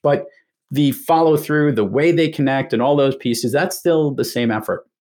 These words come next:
To your point about, um, my last part, messaging and marketing and promoting. This is the hardest part of all because there already was a big push to digital and to ways that we can message and market. But now we're in,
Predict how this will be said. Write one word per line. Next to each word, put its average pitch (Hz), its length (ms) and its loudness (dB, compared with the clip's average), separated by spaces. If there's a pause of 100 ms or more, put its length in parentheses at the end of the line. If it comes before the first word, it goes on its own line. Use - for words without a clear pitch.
(380)
To 139 100 -2
your 143 120 4
point 143 180 2
about, 120 240 0
um, 117 200 0
my 110 100 0
last 147 300 0
part, 104 180 0
messaging 127 380 0
and 110 80 0
marketing 107 360 -2 (320)
and 110 140 -2
promoting. 117 540 0 (500)
This 127 160 0
is 131 80 2
the 117 120 2
hardest 104 300 0
part 104 220 2
of 95 80 -2
all 95 300 2
because 107 680 -2 (320)
there 131 300 2
already 139 600 4
was 110 360 2
a 101 60 -2
big 107 340 -2
push - 480 -2
to - 140 -12
digital 104 800 -2 (360)
and 101 180 -2
to 107 100 -2
ways 117 360 2
that 117 80 0
we 107 140 -2
can 101 160 -2
message 104 320 -4
and 95 140 -2
market. 101 340 -2
But 95 160 -6
now 156 240 0
we're 135 100 2
in, 104 120 -2